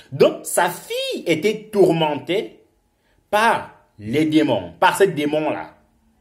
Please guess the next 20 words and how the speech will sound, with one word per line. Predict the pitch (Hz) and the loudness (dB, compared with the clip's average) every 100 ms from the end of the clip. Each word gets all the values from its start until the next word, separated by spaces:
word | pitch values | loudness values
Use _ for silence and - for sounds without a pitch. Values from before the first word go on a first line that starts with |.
| _ _ _ - | _ _ _ -20
Sa | - - 190 | -4 2 2
fille | - - 330 294 98 82 - _ _ _ _ _ _ _ _ _ _ _ | 0 -2 0 0 -4 -12 -20 _ _ _ _ _ _ _ _ _ _ _
était | 170 160 190 262 208 101 - _ | 0 0 -2 -2 -2 -6 -14 _
vraiment | 120 127 170 208 208 | -4 0 4 4 2
possédée, | 165 - 196 190 - 170 156 120 98 | -2 4 6 6 4 0 0 -4 -6
si | - - - 190 | -10 -10 -6 -2
on | 170 147 | 0 0
doit | 147 | 0
le | 135 | -2
dire | 127 139 | -4 -4
ainsi. | 120 113 - 104 82 - _ _ _ _ _ - 104 123 | -4 -6 -10 -14 -16 -20 _ _ _ _ _ -20 -18 -16
Voici | 135 240 247 453 | 0 2 4 2
les | - | 2
disciples | 175 175 - 381 - - | 0 -4 2 6 6 4
qui | - 226 | -4 -2
vont | 214 220 | 2 0
dire | 180 220 170 | 0 0 2
au | 160 | 2
Seigneur, « | 165 156 190 294 202 113 98 101 _ _ _ _ _ _ | 0 0 4 6 6 4 -2 -10 _ _ _ _ _ _
Seigneur, | - - 190 240 370 285 131 | -6 0 0 2 2 2 2